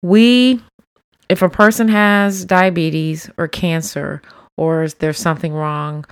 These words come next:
uh, with their back or their shoulder, whatever ails us, most of us will go to a physician, get treatment,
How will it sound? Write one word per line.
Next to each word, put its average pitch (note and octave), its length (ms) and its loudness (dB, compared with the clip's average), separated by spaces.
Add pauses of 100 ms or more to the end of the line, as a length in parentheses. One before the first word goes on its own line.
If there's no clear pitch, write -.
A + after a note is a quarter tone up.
(300)
uh, C#3+ 560 -4
with D3 200 -8
their C#3 140 -6
back G3+ 720 0 (220)
or C#3 100 -2
their C#3+ 140 -4
shoulder, F#3 760 2 (1080)
whatever G#3+ 580 4
ails F#3+ 340 2
us, D3+ 480 -4 (800)
most F3+ 320 0
of G#3 100 2
us F#3+ 320 2
will E3 200 -2
go E3+ 280 2
to G3 220 -2
a G3+ 40 0
physician, D#3 840 -2 (720)
get F3+ 220 2
treatment, D#3+ 680 -2